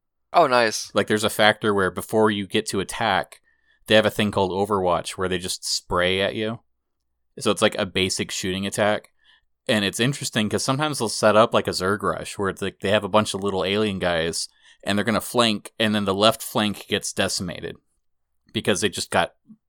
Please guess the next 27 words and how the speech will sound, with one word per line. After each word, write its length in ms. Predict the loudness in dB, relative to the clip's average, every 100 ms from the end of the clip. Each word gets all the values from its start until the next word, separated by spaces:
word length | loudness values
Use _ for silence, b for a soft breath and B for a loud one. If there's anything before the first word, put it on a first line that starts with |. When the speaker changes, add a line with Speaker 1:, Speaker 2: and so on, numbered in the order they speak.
| -4
Speaker 2:
it 80 | -2
was 140 | -2
a 40 |
bad 260 | 2 4 6
roll 420 | 6 6 6 4
and 240 | 2 0 0
most 240 | 0 -2
of 100 | -4
them 40 |
got 340 | -2 -2 -2 -4
taken 280 | -4 -2 -4
down. 300 | -4 -6 -12 _ _ _ _ -6
Like, 120 | -4
that's 180 | -2 -4
kinda 280 | 0 0 2
possible. 680 | 4 2 2 -6 -10 -16 -18 _ _ _ _ _ -4
And 140 | -2
it's 180 | -2 0
like, 180 | -2 -2 _ 4
"Oh, 800 | 8 10 10 8 4 2 -2 _ 4
I 140 | 4
like 420 | 4 4 4 2 -2
this." 360 | -4 -4 -6 -6 -6 -6 -4 -6 -2
<laughs> 1200 | -2 -2 -4 -4 -6 _ _ -20 -20 -20 _ -4
'Cause 140 | 0
I'm 120 | 2
kinda, 400 | 4 4 4 2